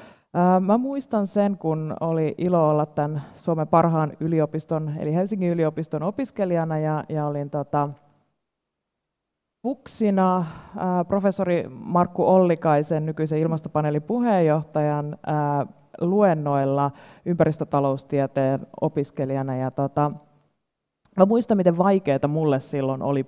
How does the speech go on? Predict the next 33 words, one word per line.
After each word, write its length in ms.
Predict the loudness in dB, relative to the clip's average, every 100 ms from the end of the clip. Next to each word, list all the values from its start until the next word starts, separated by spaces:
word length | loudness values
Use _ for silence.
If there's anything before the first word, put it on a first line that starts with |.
| -2
hahmottaa 1000 | 0 2 2 -2 -6 -8 -4 -4 -8 _ _
tätä 220 | -6 -4
kysymystä 640 | -2 -4 -4 -6 -8 -8 -4
näin, 300 | -4 -4 -6
eli, 140 | -6 -6
eli 220 | -8 -6
tätä 220 | -6 -6
niinku 220 | -6 -4 -2
luonnon 360 | 0 0 -4
hinnoittelua 880 | -2 -2 -2 -4 -6 -6 -4 -2 -2
ja, 180 | -2 -4 -8 -20 -18 -2
ja, 300 | 0 2 0
ja 240 | -2 -2 -2
tota, 460 | -4 -4 0 2
ajatusta 520 | 4 4 4 -2 -8 -6
siitä, 340 | -2 0 -2
että 120 | -2
meidän 200 | -2 -4
pitää 280 | -2 -2 0
laskea 480 | 0 -2 -2 0 2
arvo 360 | 2 2 0 -2
joillekin 440 | -2 -2 -4 -8
sellaisille 480 | -4 -2 -2 -2 -2
asioille, 480 | -2 -2 -2 -2 -2
joita 180 | -2 -4
niinku 160 | -2
itse 260 | -4 -2 -4
ajattelin 500 | -2 -4 -4 -6 -4
nimenomaan 480 | -6 -4 -4 -4 -4
tätä 240 | -6 -6 -4
kautta, 400 | -2 -2 -6 -6
että 200 | -6 -8
tässä 220 | -8